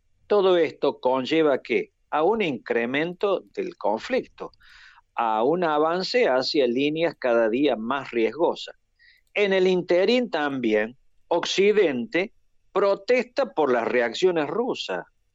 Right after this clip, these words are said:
se queja por la reacción en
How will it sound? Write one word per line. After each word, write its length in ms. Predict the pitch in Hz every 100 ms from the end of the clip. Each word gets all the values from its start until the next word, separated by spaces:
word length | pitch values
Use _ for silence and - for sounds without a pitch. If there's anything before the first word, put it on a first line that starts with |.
| _ _ -
se 280 | - 165
queja 520 | - 247 240 262 269 -
por 720 | 151 139 131 123 123 113 110
la 340 | 113 117 113
reacción 840 | 104 120 117 - - 180 233 311 - _ _ _
en 320 | 131 127 120